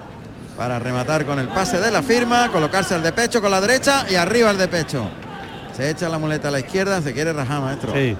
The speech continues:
Speaker 2: sí,
Speaker 1: Y
Speaker 2: sí.
Speaker 1: otro pase de pecho con la mano izquierda.
Speaker 2: Ha salido mirando la tabla un poco.
Speaker 1: Sí.
Speaker 2: Pero bueno, yo, yo confío en,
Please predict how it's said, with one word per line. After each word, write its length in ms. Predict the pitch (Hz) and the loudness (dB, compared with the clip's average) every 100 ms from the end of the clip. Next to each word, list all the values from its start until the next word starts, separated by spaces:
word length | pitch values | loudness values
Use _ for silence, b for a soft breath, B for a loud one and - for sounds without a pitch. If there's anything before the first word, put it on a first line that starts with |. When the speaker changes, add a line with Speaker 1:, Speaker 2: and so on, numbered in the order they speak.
| - | -4
Speaker 2:
sí, 200 | 120 113 | -4 -2
Speaker 1:
Y 20 | 117 | 2
Speaker 2:
sí. 100 | 139 | 4
Speaker 1:
otro 280 | 165 170 170 | 4 2 0
pase 300 | 175 170 180 | 0 2 2
de 100 | 170 | 2
pecho 320 | 185 - 196 | 0 0 0
con 120 | 175 | 0
la 80 | 170 | 2
mano 180 | 190 196 | 2 0
izquierda. 500 | - 175 147 127 101 87 | 0 0 2 0 0 -4
Speaker 2:
Ha 120 | 127 123 | -4 -2
salido 420 | 135 131 143 135 127 110 - - - - - - - - 113 | 2 4 6 4 2 -2 -4 -4 -2 -2 -2 -2 -2 0 2
mirando 360 | 113 147 139 147 | 6 6 6 6
la 100 | 139 | 4
tabla 380 | 135 143 139 143 | 4 4 4 4
un 40 | 135 | 2
poco. 320 | 139 127 143 139 127 120 - | 0 2 4 4 2 0 0
Speaker 1:
Sí. 160 | 143 160 160 - - - - - 160 202 240 - - | 2 2 2 -2 -2 -2 -2 -2 0 0 0 0 2
Speaker 2:
Pero 180 | 147 143 147 | 4 4 6
bueno, 200 | 160 139 135 | 4 4 4
yo, 360 | 160 160 156 165 | 4 4 4 2
yo 60 | |
confío 500 | 165 156 156 160 156 | 2 2 4 4 6
en, 200 | 151 147 | 4 4